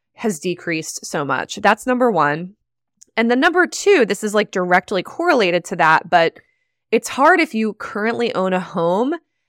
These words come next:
and you do have one of those sick, like, two or three percent interest rates. There, people don't wanna move up into an even more expensive home and trade their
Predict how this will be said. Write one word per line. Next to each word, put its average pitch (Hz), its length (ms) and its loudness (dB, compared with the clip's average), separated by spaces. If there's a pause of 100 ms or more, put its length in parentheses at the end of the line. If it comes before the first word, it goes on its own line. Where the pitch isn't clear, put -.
(100)
and 214 140 0
you 208 100 0
do 190 220 0
have 226 200 2
one 202 140 0
of 190 100 -4
those 180 220 0
sick, - 440 -2
like, 180 260 -2
two 208 260 -2
or 220 120 2
three 214 260 0
percent 202 420 0
interest 196 460 -2
rates. 160 460 -2 (520)
There, 202 300 2 (520)
people 302 260 2
don't 440 180 2
wanna 285 200 2
move 220 340 0
up 202 200 6
into 202 300 -4
an 196 80 -4
even 190 260 -6
more 185 180 0
expensive 185 560 -4
home 175 480 -2
and 190 140 -4
trade 202 640 -2
their 175 460 0